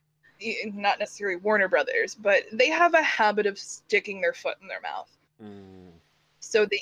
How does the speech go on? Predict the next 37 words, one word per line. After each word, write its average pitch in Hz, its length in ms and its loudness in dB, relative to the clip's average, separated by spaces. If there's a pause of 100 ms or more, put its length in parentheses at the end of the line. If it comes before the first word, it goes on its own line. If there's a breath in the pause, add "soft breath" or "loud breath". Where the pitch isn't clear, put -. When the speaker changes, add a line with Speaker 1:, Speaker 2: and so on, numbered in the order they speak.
(120)
Speaker 1:
intro 254 300 4
price 196 460 0
is 208 160 -6
gonna 196 200 0
be 175 240 -10 (120)
way 170 220 -2
too 233 220 -8
high. - 380 -4 (1400)
Speaker 2:
Mm. - 1300 -20
Speaker 1:
For 294 160 0
Disney 311 420 0
Plus 202 380 2
being 208 240 -2
seven 208 360 -2
dollars, 196 420 2 (400)
that's 233 440 2
maybe 226 480 0
gonna 185 240 -4
last - 380 -2
a 214 40 0
year 185 220 2
before 185 300 -4
they 165 140 -2
jack 170 420 -4
it - 80 -2
up. - 220 -6 (1080)
Speaker 2:
Yeah. 120 360 -12 (160)
Speaker 1:
Because 208 500 4 (1040)
point 240 300 2
people 220 340 2
will 208 160 -2
stop - 400 -4
going 170 220 0
to 180 100 -14
the 175 80 -8
movie 165 280 -6
theater. - 440 -2